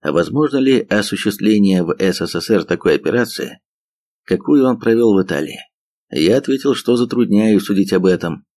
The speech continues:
но, по моему мнению, проведение такой операции в С С С Р значительно сложнее, чем похищение Муссолини из Италии.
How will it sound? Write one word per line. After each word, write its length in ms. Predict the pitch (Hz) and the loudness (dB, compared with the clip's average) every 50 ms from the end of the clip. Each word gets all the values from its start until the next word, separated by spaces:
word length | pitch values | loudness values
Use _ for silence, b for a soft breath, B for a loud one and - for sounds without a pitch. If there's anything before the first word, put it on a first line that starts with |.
| _ _ - | _ _ -12
но, 240 | - - 76 104 113 | -8 -4 -2 -2 -2
по 120 | 113 113 104 | 0 -2 0
моему 300 | 107 107 104 104 104 101 | 2 2 2 4 4 4
мнению, 540 | 101 107 135 143 123 90 64 - - - _ _ _ _ _ _ _ _ | 4 4 2 2 0 -2 -4 -6 -12 -20 _ _ _ _ _ _ _ _
проведение 640 | - - 92 98 95 95 87 104 107 101 101 98 92 | -4 0 2 4 4 4 4 4 4 4 4 2 0
такой 420 | 95 - 92 - - 101 98 92 | 0 -2 -2 0 2 2 4 2
операции 720 | 92 - - 92 - 98 92 95 92 90 - - - 90 87 | 2 0 -4 -4 -2 0 0 2 2 0 -2 -2 -2 -2 0
в 120 | 82 80 - | 0 -2 -2
С 220 | 90 87 82 - | -2 -2 -2 -2
С 220 | 80 80 - 85 82 | -4 -4 -4 -4 -4
С 100 | - - | -2 -2
Р 160 | 131 127 110 | -2 -2 -2
значительно 480 | 92 87 90 90 - - - - 104 | -2 -2 -4 -2 -4 -8 -6 -6 -8
сложнее, 680 | 98 - - 107 104 90 110 123 127 117 95 76 - - _ _ _ _ _ _ _ _ _ _ | -6 -2 0 0 0 0 -2 -2 -2 -2 -2 -4 -6 -12 _ _ _ _ _ _ _ _ _ _
чем 240 | - - 151 104 104 | -4 -2 -2 -2 0
похищение 640 | 131 117 - - 107 - - 135 135 131 120 117 110 | -4 -4 -2 -4 -4 -4 -4 -4 -2 -2 0 0 2
Муссолини 640 | 110 101 107 - 110 107 117 120 117 107 101 95 98 | 0 0 0 0 0 2 2 2 2 0 -2 -2 -2
из 200 | - 101 95 87 | -2 -2 0 0
Италии. 560 | 92 87 - - 71 - - - - - _ | 0 -2 -2 -6 -8 -8 -8 -12 -18 -20 _